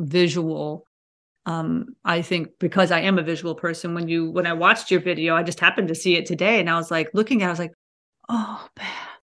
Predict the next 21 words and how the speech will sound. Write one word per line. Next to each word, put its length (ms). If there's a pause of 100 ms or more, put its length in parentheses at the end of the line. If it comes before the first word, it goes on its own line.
(460)
yes, 500
I 100
understand. 960
I 80
understand." 680
It 60
was 180
just 160
so, 280 (420)
it 40
was 200
nice. 320
It 80
was 180
like 160
sister 340
to 120
sister, 340
human 300
to 80
human, 640